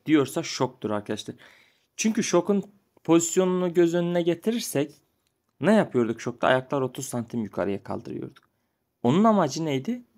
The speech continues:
Kanı baş bölgesine, yaşamsal organlara göndermekti.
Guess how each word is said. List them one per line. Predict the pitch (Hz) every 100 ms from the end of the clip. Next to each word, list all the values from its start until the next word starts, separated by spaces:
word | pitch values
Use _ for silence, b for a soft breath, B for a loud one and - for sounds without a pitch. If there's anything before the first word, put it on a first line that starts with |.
| _ _ _
Kanı | - 131 147 202 247 196 -
baş | 135 135 -
bölgesine, | 123 107 110 110
yaşamsal | 113 - 113 - 131
organlara | 120 110 113 110 113
göndermekti. | 113 107 98 101 104 104 -